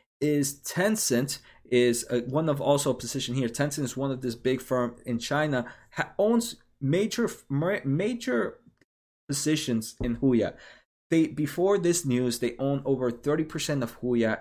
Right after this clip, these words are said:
and they own thirty percent of Dojo, which is their, their competitor. And today, um,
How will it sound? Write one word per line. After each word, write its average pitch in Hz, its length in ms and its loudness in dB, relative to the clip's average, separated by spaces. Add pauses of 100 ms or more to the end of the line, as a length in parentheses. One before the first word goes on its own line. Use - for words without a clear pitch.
and 117 120 -2
they 120 200 -2
own 151 300 -4
thirty 143 200 2
percent 135 460 -6
of 120 220 -6
Dojo, 147 520 0 (300)
which 143 320 -4
is 175 400 4
their, 147 560 4
their 147 160 0
competitor. 135 760 2 (360)
And 156 240 2
today, 156 560 2 (160)
um, 120 400 4